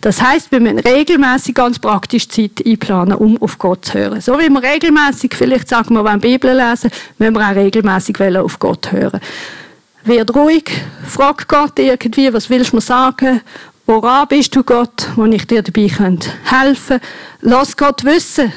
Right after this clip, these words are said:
dass du jetzt da bist und dass du willst auf ihn hören. Dann ein anderer wichtiger Punkt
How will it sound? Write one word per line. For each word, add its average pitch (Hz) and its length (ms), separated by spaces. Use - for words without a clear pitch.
dass 240 160
du 254 100
jetzt 254 340
da 247 200
bist 220 320
und 196 120
dass 208 160
du 208 140
willst 202 280
auf 208 120
ihn 196 200
hören. 180 340
Dann 277 220
ein - 440
anderer 294 320
wichtiger 294 420
Punkt 269 360